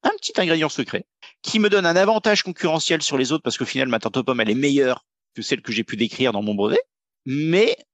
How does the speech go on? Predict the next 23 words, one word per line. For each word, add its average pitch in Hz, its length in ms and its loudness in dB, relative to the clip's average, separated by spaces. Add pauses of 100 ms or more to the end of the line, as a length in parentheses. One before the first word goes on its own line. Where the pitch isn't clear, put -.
(160)
c'est 190 180 -2
pas 214 120 2
divulgué. 190 460 0 (180)
Donc, 151 260 -4
je 147 100 0
peux 139 140 -2
valoriser 196 640 2
à 175 60 4
la 170 120 2
fois 175 320 -2
mon 139 160 -6
brevet, 120 400 -2 (120)
valoriser 190 640 2
mon 139 300 -8 (200)
secret - 320 -4
d'affaires, 107 500 -2 (400)
et 117 100 0
donc 139 200 0
jouer 143 240 0
sur - 180 -4
ces 123 100 -4
deux 127 120 -2
tableaux-là. 117 360 0